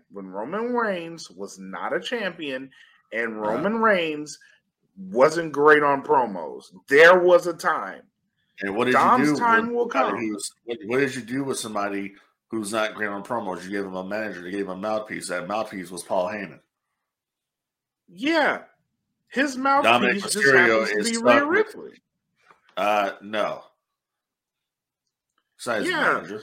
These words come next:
Speaker 1: He, he, he, not his manager, but as far as the story goes,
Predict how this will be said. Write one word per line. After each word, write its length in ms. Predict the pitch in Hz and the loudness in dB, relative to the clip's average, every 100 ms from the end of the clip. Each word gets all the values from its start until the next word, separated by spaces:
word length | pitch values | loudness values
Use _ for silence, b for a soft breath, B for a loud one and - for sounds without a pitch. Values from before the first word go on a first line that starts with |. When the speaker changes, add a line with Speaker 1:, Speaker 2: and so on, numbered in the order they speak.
| - | -8
Speaker 1:
He, 200 | 190 285 262 - _ _ b b b | -2 -2 -2 -12 _ _ b b b
he, 380 | 269 262 - _ _ | -6 -6 -10 _ _
he, 360 | 220 240 240 - | -4 -4 -8 -6
not 260 | 190 208 170 | 0 0 0
his 160 | 127 | -6
manager, 520 | 139 214 208 165 175 | -2 -2 -2 -4 -6
but 480 | 160 147 143 113 - _ _ _ _ _ _ _ - | -4 0 0 0 -4 _ _ _ _ _ _ _ -10
as 160 | 127 131 | -8 -4
far 320 | 180 175 160 | 2 4 4
as 140 | 156 | 2
the 80 | 120 | -6
story 500 | - 147 160 139 110 | -8 -4 -4 -4 -6
goes, 540 | 95 92 101 139 - | -10 -10 -10 -12 -16